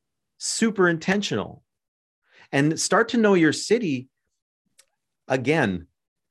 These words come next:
we live in our communities, but we don't really actually analyze our communities, do we? We don't think about the demographics and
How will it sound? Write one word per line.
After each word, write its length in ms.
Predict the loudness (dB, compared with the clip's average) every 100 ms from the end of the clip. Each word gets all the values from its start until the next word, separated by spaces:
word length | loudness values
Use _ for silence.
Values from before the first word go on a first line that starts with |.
| _ _
we 140 | 2 6
live 180 | 6 6
in 80 | 4
our 100 | 2
communities, 580 | 0 0 2 2 0
but 140 | 0 0
we 100 | 2
don't 260 | 0 -2
really 400 | -6 -6 -6 -8 -14 _ -10
actually 400 | -8 -6 -6 -4
analyze 540 | 0 2 4 4 2
our 60 | 0
communities, 560 | -4 -4 -2 -2 -4 -2
do 180 | 0
we? 100 | 0
We 120 | 0 -2
don't 180 | -2 -6
think 300 | -6 -4 -2
about 460 | 0 0 0 -4 _ _ _ _
the 80 | -6
demographics 920 | 0 0 0 0 0 -2 -6 -12 -8
and 200 | -6 -6